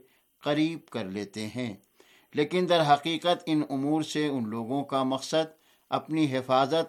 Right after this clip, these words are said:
اور لوگوں کو باطل نظریے کی جانب راغب کرنا ہے۔ البتہ یہ لوگ اپنے اس کام کے نتائج سے بہرہ مند نہیں ہو پاتے ہیں، اور خداوند عالم ان کے نیک امور کو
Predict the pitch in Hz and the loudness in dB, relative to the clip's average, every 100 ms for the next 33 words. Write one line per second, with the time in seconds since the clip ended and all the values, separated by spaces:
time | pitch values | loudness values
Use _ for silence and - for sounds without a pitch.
0 | - 135 110 117 113 147 143 131 135 143 | -2 -4 -2 -4 -2 -2 0 0 0 -4
1 | _ _ _ 92 98 143 180 165 160 143 | _ _ _ -4 6 6 6 2 -2 -2
2 | 120 120 143 156 - 117 117 117 113 117 | -2 -2 0 -2 -4 -8 -4 -4 -2 -4
3 | 127 127 - 120 151 151 151 160 - - | -6 -8 -12 -2 2 2 0 -4 -6 -10
4 | 101 104 107 104 95 127 110 95 - 156 | -8 -6 -6 -8 -4 -2 -2 -6 0 0
5 | 156 170 - 190 175 175 170 185 185 147 | 2 -2 2 0 2 -2 0 0 0 -6
6 | - 156 160 151 - - 131 151 160 156 | -4 -2 -2 -2 -6 -4 0 0 -2 -4
7 | 156 151 120 123 120 139 139 143 135 117 | -2 -2 -4 -4 -2 -2 -4 -4 -4 -4
8 | 120 123 123 139 135 104 107 113 156 127 | -6 -4 -2 -2 -2 -6 -10 -8 -6 -6
9 | 127 117 104 - 104 107 139 156 _ _ | -6 -6 -8 -8 -12 -8 -8 -8 _ _
10 | _ _ - 147 147 - 151 156 160 165 | _ _ -4 -2 -2 -2 6 8 8 4
11 | 160 156 175 175 160 151 151 139 131 147 | 4 4 2 -2 -2 -4 -2 -2 0 -2
12 | 151 - 123 131 147 135 143 | -4 -6 -6 -4 -4 -4 -4